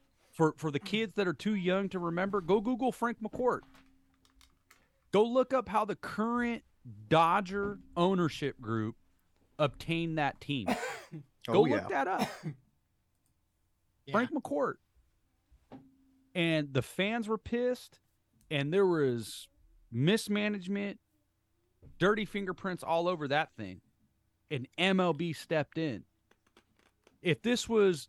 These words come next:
Speaker 1: the Yankees, no, no, no, no, no. Look at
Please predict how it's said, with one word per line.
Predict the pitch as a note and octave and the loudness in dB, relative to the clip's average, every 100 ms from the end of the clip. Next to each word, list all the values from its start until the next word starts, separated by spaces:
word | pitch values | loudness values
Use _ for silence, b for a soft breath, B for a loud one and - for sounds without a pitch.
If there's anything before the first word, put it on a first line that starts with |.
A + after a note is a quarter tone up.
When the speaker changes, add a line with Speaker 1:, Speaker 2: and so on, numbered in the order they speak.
| _ | _
Speaker 1:
the | A#2 C#3 | -2 0
Yankees, | B2 D#3 G#3+ D4+ D4 D#4 - - _ _ _ | 2 0 0 -2 -4 -4 -10 -20 _ _ _
no, | B2 C#3 D#3+ | -10 -4 0
no, | D#3 | 2
no, | C#3 B2+ | 2 0
no, | A#2 | -2
no. | G#2+ F#2 - _ _ _ _ _ _ _ _ _ | -4 -8 -12 _ _ _ _ _ _ _ _ _
Look | G3 | 2
at | C4 | 2